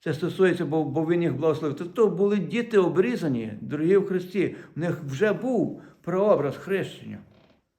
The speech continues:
Не путайте праведне з грішним, бо ми, ми з, з грішного народу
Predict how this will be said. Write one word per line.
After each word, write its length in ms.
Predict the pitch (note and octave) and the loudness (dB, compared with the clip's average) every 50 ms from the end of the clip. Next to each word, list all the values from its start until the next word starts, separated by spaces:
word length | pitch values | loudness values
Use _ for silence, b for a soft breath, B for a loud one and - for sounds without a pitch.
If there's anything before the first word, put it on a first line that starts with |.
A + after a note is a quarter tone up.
| _ _ _ _ | _ _ _ _
Не 120 | C3+ C#3+ C#3+ | -6 -6 -6
путайте 480 | C#3+ G3 G3 F3 F3 E3+ D#3 - E3+ | -4 -4 -4 -2 -2 -4 -4 -6 -8
праведне 520 | - E3 F3 F3+ F3+ F3+ F3 D#3+ D#3+ E3 D3 | -6 -2 0 0 0 0 -2 -4 -4 -4 -4
з 60 | B2+ | -4
грішним, 460 | D3 F#3 G3+ F#3 - - D3 C3+ B2 | -2 -2 -2 -4 -2 -4 -4 -4 -2
бо 100 | B2+ C3+ | -2 -2
ми, 260 | C#3 D#3+ F3 E3+ E3 B B B B B B - | -2 0 -2 -2 -4 B B B B B B -6
ми 220 | C3 E3+ F#3 F#3 | -4 -2 -2 -2
з, 120 | - - | -2 -4
з 320 | - D#3+ D#3+ D#3 C#3 A2+ A2+ | -8 -6 -4 -4 -4 -6 -8
грішного 600 | A#2+ A#2+ C3+ E3 A3 G#3+ A3 - F3 E3 D3 C#3+ | -6 -6 -4 -4 -4 -6 -6 -6 -4 -2 0 0
народу 560 | C#3+ D3 D3 D3 D3+ D3 C3 G#2+ - - - | 2 2 2 2 2 2 0 0 -4 -8 -12